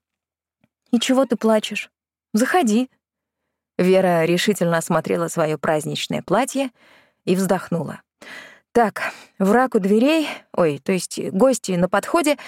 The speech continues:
а мы тут не готовы. Витя, ты ещё не переоделся, возьми это у дочери и быстро в ванную. Маринка, ты туда же. Руки и лицо вымыть с мылом, куртку дай сюда,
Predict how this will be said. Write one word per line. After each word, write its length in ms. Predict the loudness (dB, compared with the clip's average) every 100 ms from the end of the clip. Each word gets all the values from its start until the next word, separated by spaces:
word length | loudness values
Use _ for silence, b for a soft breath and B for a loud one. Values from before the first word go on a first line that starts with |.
| B B B B
а 100 | -2
мы 120 | 0
тут 160 | 0
не 100 | 0
готовы. 460 | 2 0 -2 -4 -8 _ B B B B
Витя, 500 | 0 2 4 4 2 _ _ _ _ _ _
ты 60 | 0
ещё 220 | 2 2
не 100 | 2
переоделся, 640 | 4 4 4 2 2 2
возьми 360 | 2 2 2 2
это 460 | 2 2 2 0 -6 -6
у 80 | 0
дочери 460 | 2 0 -2 -8
и 240 | -8 -4 -2
быстро 480 | 2 2 2 2 0
в 120 | 2
ванную. 460 | 0 0 -4 -8 -14 _ _
Маринка, 400 | 2 4 2 0
ты 120 | 0 0
туда 280 | 0 0
же. 140 | 0 -6 b b b b
Руки 300 | 2 2 2
и 60 | 0
лицо 320 | 0 0 2
вымыть 320 | 2 2 2 0
с 80 |
мылом, 340 | 2 4 2 0
куртку 380 | -4 -6 -2 0
дай 160 | 0
сюда, 540 | 0 0 0 0 -6